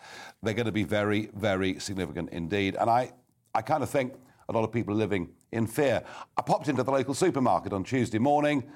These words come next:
to buy a couple of bits of bobs, woman working on the checkout till. I've known her for twenty years.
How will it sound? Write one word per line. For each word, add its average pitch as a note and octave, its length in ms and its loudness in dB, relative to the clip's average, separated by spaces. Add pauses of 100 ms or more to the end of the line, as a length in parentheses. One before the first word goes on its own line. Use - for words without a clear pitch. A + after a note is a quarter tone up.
(140)
to B2 80 -2
buy E3 120 4
a D3+ 40 2
couple C#3+ 240 0
of A#2 60 0
bits C3 240 -4
of B2 100 -2
bobs, D3 460 2 (280)
woman C#3+ 280 2
working C3 380 2
on A#2 100 2
the A2 60 -4
checkout A#2+ 500 0
till. B2+ 180 0
I've G#2 80 2
known G3+ 140 4
her G3 60 2
for - 60 -6
twenty D#3+ 300 0
years. F3 520 2